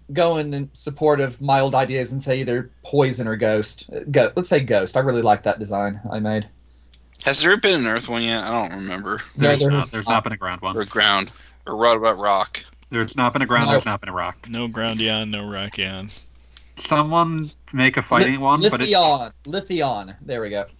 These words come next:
Speaker 3: Oh,
Speaker 2: The
Speaker 3: God.
Speaker 2: fighting one has to have a, he-, a headband on, like Ryu. <laughs>
Speaker 3: Well, I'm just imagining, like, the fighting one would just be, like, the Let's Go Eevee dre-, dressed up with, like, a headband and a pair of boxing gloves for no reason,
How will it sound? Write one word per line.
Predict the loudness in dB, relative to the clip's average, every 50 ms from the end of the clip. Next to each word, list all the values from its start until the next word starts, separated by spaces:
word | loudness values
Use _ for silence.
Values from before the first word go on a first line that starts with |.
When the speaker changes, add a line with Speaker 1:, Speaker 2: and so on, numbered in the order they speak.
| -20 -18 -12
Speaker 3:
Oh, | -12 -10 -10 -6
Speaker 2:
The | -6 -4
Speaker 3:
God. | -4 0
Speaker 2:
fighting | 2 4 4 6 4 4 4
one | 4 2 2
has | 0 -2 -2 -2 0
to | 0 2
have | 4 4 4 4 2
a, | 0
he-, | -2 -6 -8 -8 -8
a | -8 -8 -10 -16 -20 -20 -20 -20 -12
headband | -2 0 0 0 -2 -6 -8 -8 -8 -8 -8 -8
on, | -8 -8 -8 -8 -8
like | -8 -8 -10 -12
Ryu. | -10 -10 -8 -8 -8 -6 -6 -6 -6
<laughs> | -8 -12 -18 -4 -4 -4 0
Speaker 3:
Well, | 4 4 4
I'm | 4 4
just | 0 -2 -2 -2
imagining, | -2 0 0 0 0 0 -2 -4 -4 -4 -4 -6 -8 -4
like, | -4 -4 -2 -2
the | -2
fighting | 0 2 2 2 2 0
one | -2 -4 -2 -2
would | -4 -4
just | -2 -2 -2 -2 -4 -8 -6
be, | -4 -4 -2 -2 -4 -4 -4
like, | -2 -4 -4 -2 -4
the | -4
Let's | -2 0 -2 -2 -4 -6
Go | -4 0 2 2 2 2 0 -2 -4 -6 -6 -8
Eevee | -8 -6 -6 -4 -4 -4 -2 -2 -4 -6 -8 -12 -12
dre-, | -4 -2 0 0 0 -4 -2
dressed | 2 4 4 4 4 2 -2 -6
up | -2 -2 -2 -2 -2 -4
with, | -6 -6 -4 -4 -4
like, | -2 -2 -2 -4 -8 -12 -18 -20 -20 -20 -20 -10 _
a | -4 -2
headband | 0 2 2 0 2 0 0 2 2 0 0 -2 -4
and | -4 -4 -4
a | -4
pair | -2 -2 0 0 -2
of | -2 -2
boxing | -4 -4 -4 -6 -8 -10 -8 -4
gloves | -4 -4 -4 -6
for | -8 -6 -6 -4 -4
no | -4 -4 -4
reason, | -4 -4 -6 -4 -2 0 0 0 0